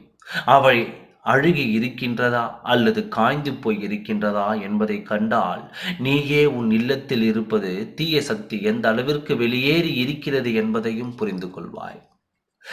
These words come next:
என் குழந்தையே, நான் சொல்வதை நீ செய்து பார்த்தால் உனக்கே அந்த அதிசயம் புரியும். என் குழந்தையே,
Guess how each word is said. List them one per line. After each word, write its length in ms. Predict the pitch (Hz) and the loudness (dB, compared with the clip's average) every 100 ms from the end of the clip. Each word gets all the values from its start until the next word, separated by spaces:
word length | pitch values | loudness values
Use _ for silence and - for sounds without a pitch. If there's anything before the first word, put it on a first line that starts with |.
| - | -2
என் 260 | 139 156 127 | 4 4 6
குழந்தையே, 600 | 131 139 139 139 147 170 | 4 4 4 4 4 6
நான் 220 | 147 117 | 6 6
சொல்வதை 560 | 110 131 139 143 147 160 | 4 2 6 8 6 6
நீ 100 | 135 | 0
செய்து 400 | 113 127 135 135 | 0 0 0 2
பார்த்தால் 560 | 131 127 - 139 143 | 6 8 8 8 8
உனக்கே 520 | 143 113 123 123 139 143 | 6 2 0 2 4 4
அந்த 260 | 117 107 | 4 2
அதிசயம் 540 | 98 120 127 117 101 - | 0 -2 -2 0 -2 -4
புரியும். 380 | 98 90 - - _ _ _ _ _ _ _ _ _ _ _ _ _ _ - 113 | -8 -8 -12 -20 _ _ _ _ _ _ _ _ _ _ _ _ _ _ -10 -2
என் 200 | 135 123 | 0 0
குழந்தையே, 840 | 117 123 120 123 120 95 - - | 0 0 0 0 0 -4 -6 -16